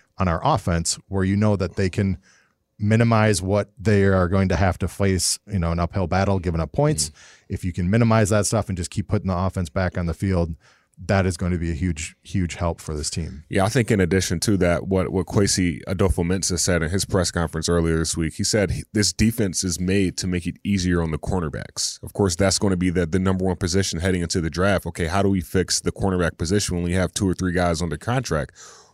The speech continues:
Speaker 2: Well, if you don't have a good pass rush, no matter who you have at cornerback, it's gonna be a, a long day for them every single Sunday. So, I mean, Danielle Hunter, well, having him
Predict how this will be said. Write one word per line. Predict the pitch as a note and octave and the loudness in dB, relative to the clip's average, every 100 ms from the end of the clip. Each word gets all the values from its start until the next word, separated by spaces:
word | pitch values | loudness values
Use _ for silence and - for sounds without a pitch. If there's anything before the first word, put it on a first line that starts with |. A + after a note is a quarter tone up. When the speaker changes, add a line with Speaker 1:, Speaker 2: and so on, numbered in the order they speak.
| _ | _
Speaker 2:
Well, | - G2 F2+ C2+ - - | 0 2 2 -2 -8 -12
if | - - | -8 -2
you | B2+ | 2
don't | A2+ | 2
have | A2+ | 2
a | F#2+ | 0
good | F#2 | -2
pass | - B2+ D#3 - | -2 -2 -2 0
rush, | F#2 E2+ D#2+ - - _ | 0 0 0 -4 -8 _
no | G#2+ | -2
matter | A2 G#2 E2+ | 0 0 0
who | G#2 C#3+ | 2 4
you | A#2+ | 4
have | G#2+ F2+ | 4 2
at | F2 | 0
cornerback, | - E3 B2+ F2 F2 - - - - | -2 0 2 2 0 -2 -12 -20 -10
it's | - F#2+ | -6 0
gonna | A2 F#2+ | 2 2
be | G2 F#2+ - | 2 2 0
a, | F#2+ F#2 | -4 -4
a | F#2+ F2+ | -2 0
long | F2 G2+ A2 F#2 | 4 4 4 2
day | G#2 | 2
for | B2+ G#2 | 2 2
them | F#2+ | 2
every | F2+ G2 G2+ | 2 0 0
single | - F2+ | 0 0
Sunday. | - A#2+ G#2 | 0 0 2
So, | E2 G2+ - | 0 0 -2
I | A2+ | 0
mean, | G#2+ F#2+ | 2 4
Danielle | F#2 C3+ A2 | 4 4 4
Hunter, | A2+ G#2 F2+ - _ - | 4 4 2 -2 _ -4
well, | F#2+ | 0
having | A#2+ A#2+ C3 | 2 4 2
him | G2 G#2+ G2 | 4 4 2